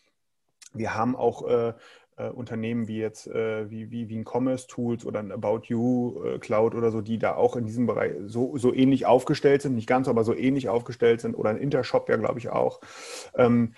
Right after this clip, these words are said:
aber trotzdem tun sich damit noch sehr, sehr viele schwer, weil sie in Anführungsstrichen die, die Software nicht anfassen können. Ähm, was sagst du diesen Leuten, die jetzt hier heute oder jetzt gerade zuhören, im Sinne von, ähm,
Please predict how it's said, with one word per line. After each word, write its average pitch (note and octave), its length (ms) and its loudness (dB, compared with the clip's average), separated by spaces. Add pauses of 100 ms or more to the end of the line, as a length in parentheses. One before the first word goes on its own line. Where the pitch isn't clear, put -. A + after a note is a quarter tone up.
aber - 200 4
trotzdem C3+ 460 2
tun C3+ 200 2
sich A#2+ 120 -4
damit A#2+ 260 2
noch A2 140 -2
sehr, A2+ 260 6
sehr A#2+ 140 4
viele A2+ 420 -2
schwer, A2+ 500 2
weil A#2 180 6
sie A#2 100 -2
in A2+ 80 2
Anführungsstrichen A#2 880 -2 (400)
die, A#2 220 -2
die A2+ 100 -8
Software B2+ 360 0
nicht A2+ 240 -2
anfassen - 500 -4
können. - 440 -10 (720)
Ähm, A2+ 400 2 (600)
was C3+ 240 2
sagst C#3 300 0
du C#3 60 4
diesen B2+ 260 4
Leuten, B2+ 360 8
die A#2 80 -2
jetzt B2 220 4
hier C3+ 360 4
heute B2 360 6
oder A2+ 180 4
jetzt A#2+ 240 4
gerade A2+ 320 0
zuhören, B2 600 0
im A#2 120 -2
Sinne A#2+ 240 0
von, A2+ 480 -2
ähm, A2 400 -4